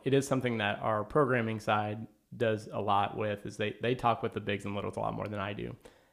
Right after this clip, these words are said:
And so they're kind of the unknown, unsung heroes. Um, Elliot, my coworker, is definitely,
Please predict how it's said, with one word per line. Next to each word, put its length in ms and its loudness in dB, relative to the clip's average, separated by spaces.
And 120 -2
so 380 2
they're 160 4
kind 220 4
of 140 0
the 360 -4
unknown, 420 6
unsung 440 2
heroes. 600 2
Um, 440 0
Elliot, 400 2
my 240 2
coworker, 520 2
is 140 2
definitely, 640 0